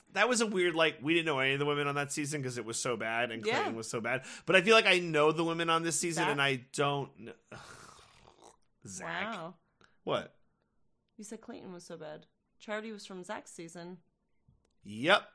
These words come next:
Speaker 2: Yep.
Speaker 1: Sorry.
Speaker 2: Mm-hmm.
Speaker 1: Zach was so bad.
Speaker 2: Yes.
Speaker 1: Et cetera, et cetera. Um, but I feel like I know the women on this season for the most
Speaker 2: Right.
Speaker 1: part, and I just, I, I don't, I don't think any of them would be, like, a good or interesting league. I think they would be, like, Zach-esque, where it's like, "Ah, I'm not really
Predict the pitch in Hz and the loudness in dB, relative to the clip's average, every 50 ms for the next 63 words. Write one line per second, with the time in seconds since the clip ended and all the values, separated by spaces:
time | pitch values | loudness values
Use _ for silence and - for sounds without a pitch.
0 | _ _ _ _ - 262 - - _ _ _ _ _ - - 143 131 131 151 165 | _ _ _ _ -6 -6 -6 -8 _ _ _ _ _ -2 2 2 4 6 6 6
1 | 185 180 - 196 220 247 269 349 427 - - - _ _ _ _ _ _ _ _ | 6 4 2 -4 -6 -4 -4 -6 -8 -10 -18 -20 _ _ _ _ _ _ _ _
2 | _ _ _ _ - 117 117 113 156 170 170 170 180 180 175 - 180 165 143 - | _ _ _ _ -10 -6 -4 2 4 6 10 10 10 10 8 6 2 2 2 4
3 | - 147 139 127 135 135 131 127 123 117 113 - 160 - - - - - _ - | 2 2 2 4 4 4 6 6 6 4 4 2 0 -2 -4 -10 -16 -16 _ -14
4 | - - 127 107 98 - - 104 87 85 90 - _ - _ _ _ _ _ 143 | -8 -6 -6 -6 -6 -8 -10 -12 -12 -12 -14 -16 _ -20 _ _ _ _ _ 0
5 | 147 143 143 143 143 139 135 135 - _ _ _ 135 117 - 156 180 170 170 185 | 2 4 4 2 2 0 -2 -8 -10 _ _ _ -20 -8 0 2 4 6 6 4
6 | 190 247 226 202 151 127 147 151 175 220 277 294 277 233 214 180 170 156 156 147 | 6 4 2 4 4 2 0 0 2 4 4 4 6 6 6 4 4 4 2 2
7 | 143 139 135 131 127 - - 143 135 123 120 131 127 - 202 180 135 123 120 - | 2 0 0 -2 -4 -4 -4 -4 -6 -4 -4 -6 -4 -4 -6 -2 -2 -2 -2 0
8 | - 135 123 123 - 135 139 143 139 135 143 143 135 - - - 143 139 - - | 2 2 2 2 2 0 0 0 0 0 -2 -4 -4 -4 -4 -4 -4 -4 -2 -4
9 | 135 139 139 143 143 143 139 - _ _ - - - _ _ - 147 156 160 165 | -2 0 0 0 -2 -2 -6 -10 _ _ -20 -20 -20 _ _ 2 4 4 4 2
10 | 151 135 160 143 147 143 139 131 127 135 131 131 123 110 120 131 127 120 110 120 | 2 -2 0 0 2 2 2 0 0 -2 -2 -2 -2 -2 -2 -2 -4 -2 -4 -6
11 | 127 135 120 123 123 117 113 110 113 107 104 - - - 113 107 104 98 95 90 | -6 -6 -2 -2 0 0 0 0 -2 -4 -4 -8 -10 -10 -10 -10 -10 -10 -12 -12
12 | 87 82 73 - - 147 151 170 196 175 147 170 160 151 151 147 123 131 131 127 | -14 -16 -14 -4 -2 -2 2 4 2 4 4 2 0 2 0 -2 -2 -4 -2 0
13 | 127 120 107 104 117 120 113 113 120 110 101 98 - - 95 95 87 101 - - | 0 -2 -2 -6 -8 -8 -6 -4 -2 -2 -4 -6 -8 -12 -12 -10 -10 -8 -8 -8
14 | - - 104 104 104 107 107 - - 113 120 127 127 196 202 202 175 151 139 139 | -10 -10 -10 -10 -10 -10 -10 -10 -8 -6 -6 -6 -2 2 2 4 4 4 2 0
15 | 120 110 117 113 113 117 113 113 110 113 110 | 0 0 -2 -4 -2 -2 -4 -4 -4 -6 -8